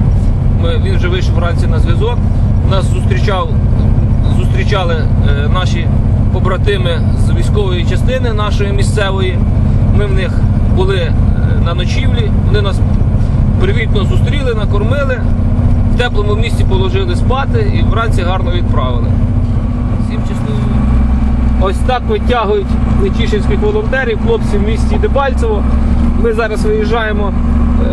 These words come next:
е, нас тягне машина Урал, ми їм розгрузили. Частина посилок зараз знаходиться в кузові машини,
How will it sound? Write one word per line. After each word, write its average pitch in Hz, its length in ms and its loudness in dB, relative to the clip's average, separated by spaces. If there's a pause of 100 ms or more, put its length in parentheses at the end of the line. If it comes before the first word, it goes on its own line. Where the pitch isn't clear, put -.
е, - 60 -2
нас 202 140 -2
тягне 220 320 0
машина 208 400 -2
Урал, 240 340 -2
ми 220 140 -2
їм 220 120 -2
розгрузили. 214 560 -2 (420)
Частина 233 360 -2
посилок 226 460 0
зараз 214 260 0
знаходиться 220 520 0
в 208 60 -2
кузові 262 360 -2
машини, 233 440 -2